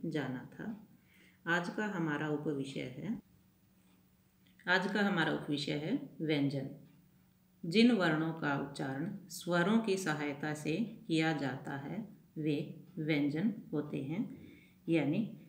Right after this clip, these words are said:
जिनके उच्चारण में हवा अवरुद्ध होकर, यानी रुक कर बाहर निकलती है, वे व्यंजन कहलाते हैं। ये संख्या में तैंतीस होते हैं। अब व्यंजन के भेद। व्यंजन के तीन भेद होते हैं, स्पर्श व्यंजन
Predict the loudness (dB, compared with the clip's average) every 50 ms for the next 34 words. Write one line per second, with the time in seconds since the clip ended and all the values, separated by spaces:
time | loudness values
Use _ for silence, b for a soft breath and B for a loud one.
0 | B 0 4 6 8 8 6 6 4 4 4 4 2 2 2 2 4 4 4 2
1 | 2 2 0 0 0 -2 -2 -2 -2 -4 -4 -6 -8 -12 -14 -6 -2 0 2 2
2 | 2 2 2 2 2 2 2 2 2 0 0 -2 -2 -2 -2 -4 -4 -8 -12 -6
3 | -2 0 2 2 4 4 2 2 0 -2 -2 0 0 2 2 4 4 4 4 4
4 | 2 2 2 2 0 0 0 0 0 -2 -2 -2 -2 -2 -2 -4 -4 -4 -6 -10
5 | B B B B B B -4 0 0 2 4 4 4 4 4 2 2 2 2 0
6 | 0 -2 -6 -4 -2 0 0 -2 -2 -4 -4 -4 -4 -2 -2 -2 -2 -2 -4 -4
7 | -8 -12 -6 -4 -2 -2 -2 0 0 0 0 0 0 0 -2 -2 0 0 0 -2
8 | -2 -4 -8 -14 -8 -4 -2 -2 0 0 -2 -2 -2 -2 -4 -8 -12 -18 -20 -18
9 | -6 -4 -2 -2 -2 -2 -4 -4 -4 -4 -6 -8 -10 -14 b b b b b b
10 | b b b b b b 0 4 4 4 6 6 6 6 6 6 4 4 2 2
11 | 2 0 0 0 0 0 0 0 0 -2 -2 -6 -10 -12 -14 -20 B B B B
12 | B B -4 0 0 0 0 0 2 4 4 4 4 4 4 4 4 2 -2 -8
13 | -10 -4 0 0 2 2 2 0 0 2 2 0 0 0 -2 -2 -2 -2 -2 0
14 | 2 2 2 2 0 -2 -10 -14 -18 -18 -16 -16 -10 -4 0 0 2 2 0 0
15 | 0 2 2 2 2 4 4 4 4